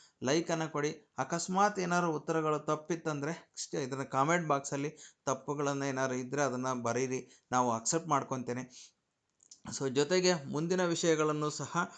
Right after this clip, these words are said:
ನಿಮಗೆ ಎಲ್ಲ ವಿಷಯಗಳನ್ನು ಅಪ್ಲೋಡ್ ಮಾಡ್ತಾ ಹೋಗ್ತೇನೆ. So ಇನ್ನು ಆನ್ಯುವಲ್ ಎಕ್ಸಾಮ್ ಬಂತು, ಅದಕ್ಕೂ ಸಹ ಮಾದರಿ ಪ್ರಶ್ನೆ ಪತ್ರಿಕೆಗಳ ಕೀ ಉತ್ತರಗಳನ್ನ ನಿಮ್ಗೆ ನೀಡ್ತಾ ಹೋಗ್ತೇನೆ. ಹಾಗಾಗಿ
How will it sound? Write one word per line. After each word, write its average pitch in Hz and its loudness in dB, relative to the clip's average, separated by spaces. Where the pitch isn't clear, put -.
ನಿಮಗೆ 123 -4
ಎಲ್ಲ 127 2
ವಿಷಯಗಳನ್ನು 156 2
ಅಪ್ಲೋಡ್ 139 2
ಮಾಡ್ತಾ 127 0
ಹೋಗ್ತೇನೆ. 135 -2
So 143 2
ಇನ್ನು 139 2
ಆನ್ಯುವಲ್ 180 4
ಎಕ್ಸಾಮ್ 160 0
ಬಂತು, 151 -2
ಅದಕ್ಕೂ 147 0
ಸಹ 165 -4
ಮಾದರಿ 151 0
ಪ್ರಶ್ನೆ 151 -6
ಪತ್ರಿಕೆಗಳ 143 -4
ಕೀ 147 -2
ಉತ್ತರಗಳನ್ನ 143 -2
ನಿಮ್ಗೆ 131 0
ನೀಡ್ತಾ 139 -2
ಹೋಗ್ತೇನೆ. 135 -2
ಹಾಗಾಗಿ 127 -4